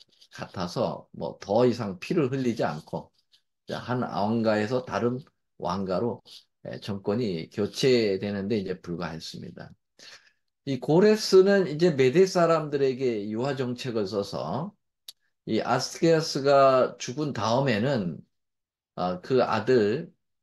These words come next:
아, 고레스로 볼 때는 외삼촌입니다. 그 만다네, 엄마 만다네의 이제 남동생 시악사레스 이 세를 즉위시켜서, 예, 메대의 상징적인 왕으로 남아있게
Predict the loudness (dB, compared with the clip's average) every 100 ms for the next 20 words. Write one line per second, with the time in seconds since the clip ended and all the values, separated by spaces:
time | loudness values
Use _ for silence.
0 | _ -10 -6 -6 -6 -8 -6 0 2 2
1 | 0 2 4 2 2 -2 0 0 0 -2
2 | -4 -4 -4 -4 -4 -4 -6 -8 _ _
3 | _ _ _ _ _ 0 2 2 0 -2
4 | 0 2 0 4 6 4 2 0 0 -2
5 | -4 -8 -6 -2 0 2 2 0 0 0
6 | 2 0 0 0 0 -2 -4 -4 -4 -4
7 | -4 -4 -4 -4 -6 -8 -12 -20 _ _
8 | -20 -18 -16 -8 -2 -2 -4 -6 -2 0
9 | -2 -4 -6 -6 -6 -6 -4 0 0 2
10 | 2 2 -2 -8 -8 -8 -6 -6 -4 -8
11 | -8 _ _ _ _ _ _ -6 -2 0
12 | 2 2 2 0 -6 -8 -4 -2 0 2
13 | 2 -2 -4 -2 0 0 -2 -2 -4 -6
14 | -6 -4 -2 -2 -4 -4 -6 -6 -8